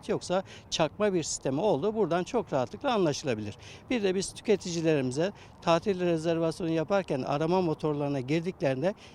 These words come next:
ilk önüne çıkan ki reklam, e, şeklinde vardır. Bu tür siteler genelde çakma ve sahte ve dolandırıcılık amaçlı kullanılan, e, siteler olup, e, bunlara itibar etmemeleri, e, rezervasyon yapmak istedikleri sitelerin gerçek adreslerine mutlaka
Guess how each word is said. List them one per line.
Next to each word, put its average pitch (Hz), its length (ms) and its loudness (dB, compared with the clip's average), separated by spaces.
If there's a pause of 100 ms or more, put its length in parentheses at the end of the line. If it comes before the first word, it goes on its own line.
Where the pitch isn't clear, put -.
ilk 262 260 -2
önüne 180 360 4
çıkan 170 560 0 (100)
ki 165 200 2
reklam, 156 600 2
e, 143 200 -2
şeklinde 139 560 -2
vardır. 151 400 0
Bu 233 80 -2
tür 175 180 -4
siteler 175 440 -2
genelde 160 440 -2
çakma 190 520 -2 (360)
ve 165 120 4
sahte 185 440 -2
ve 175 160 -2
dolandırıcılık 165 720 2
amaçlı 151 380 -2
kullanılan, 151 640 0 (360)
e, 139 200 -2
siteler 160 440 0
olup, 139 340 -2
e, 156 340 -2
bunlara 202 380 -2
itibar 185 460 -2
etmemeleri, 160 640 -4 (320)
e, - 60 -2 (420)
rezervasyon 202 600 -2
yapmak 160 380 -2
istedikleri 139 520 -4
sitelerin 175 680 -4
gerçek 170 460 0
adreslerine 151 680 0
mutlaka 160 600 -2